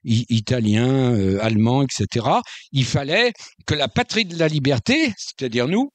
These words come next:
<laughs> on s'occupe de, de rassembler les œuvres d'art, euh, du monde occidental,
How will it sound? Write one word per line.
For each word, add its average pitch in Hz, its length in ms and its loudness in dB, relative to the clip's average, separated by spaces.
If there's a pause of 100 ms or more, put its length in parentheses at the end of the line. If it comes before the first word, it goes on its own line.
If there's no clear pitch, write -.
<laughs> - 600 -4
on 180 120 2
s'occupe 247 480 0 (500)
de, 160 480 2
de 143 80 0
rassembler 202 680 0 (440)
les 160 280 0
œuvres 165 260 0
d'art, 214 440 2 (520)
euh, 127 440 2
du 117 160 0
monde 190 300 2
occidental, 151 720 -2